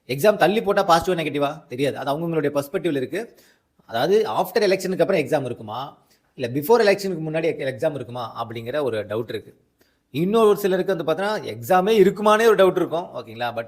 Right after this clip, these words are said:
maybe வந்து எல்லா எக்ஸாமும் வந்து கால்ஃபர் பண்ணுவாங்க. But எந்த கால இடைவெளியில பண்ண போறாங்க அப்படிங்கிறது தான் நமக்கு வந்து தெரியல. But எல்லாத்துக்குமே தயாரா இருந்துக்கணும். Whatever எது வந்தாலுமே அதை அக்செப்ட் பண்ணிட்டு,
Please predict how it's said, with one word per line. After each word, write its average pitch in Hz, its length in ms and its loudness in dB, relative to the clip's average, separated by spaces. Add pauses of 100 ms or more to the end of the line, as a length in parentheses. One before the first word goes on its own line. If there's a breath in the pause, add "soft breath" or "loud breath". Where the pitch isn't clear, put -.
maybe 113 200 -10
வந்து 143 240 -6
எல்லா 127 180 -4
எக்ஸாமும் 131 380 -8
வந்து 123 80 -12
கால்ஃபர் 110 380 -10
பண்ணுவாங்க. 113 460 -14 (360 soft breath)
But 101 140 -14
எந்த 156 280 -6
கால 143 300 -2
இடைவெளியில 131 440 -2
பண்ண 120 200 -8
போறாங்க 117 360 -8
அப்படிங்கிறது 107 340 -12
தான் 117 340 -8
நமக்கு 104 260 -16
வந்து 104 560 -10
தெரியல. 107 400 -12 (560 soft breath)
But 98 80 -10
எல்லாத்துக்குமே 139 500 -2
தயாரா 156 320 2
இருந்துக்கணும். 135 380 -6
Whatever 147 280 -2
எது 156 240 0
வந்தாலுமே 165 540 -2
அதை 113 200 -4
அக்செப்ட் 151 240 -8
பண்ணிட்டு, 147 480 -8